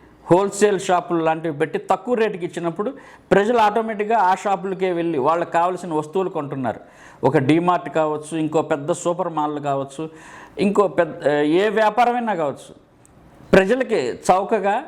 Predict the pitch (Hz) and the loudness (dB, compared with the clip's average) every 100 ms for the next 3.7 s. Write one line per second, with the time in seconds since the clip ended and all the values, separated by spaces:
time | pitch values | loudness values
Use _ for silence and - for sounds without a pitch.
0 | - 135 160 185 196 196 185 180 170 160 | -12 -2 0 0 0 0 0 0 -2 -2
1 | 160 190 - - - - 139 185 202 202 | -2 -4 -4 -12 -18 -4 2 2 2 0
2 | 190 185 180 185 190 196 185 180 143 107 | -2 -2 -2 -2 -2 -6 -4 -8 -4 -4
3 | 92 - - 180 190 220 247 | -6 -14 0 0 2 -2 -4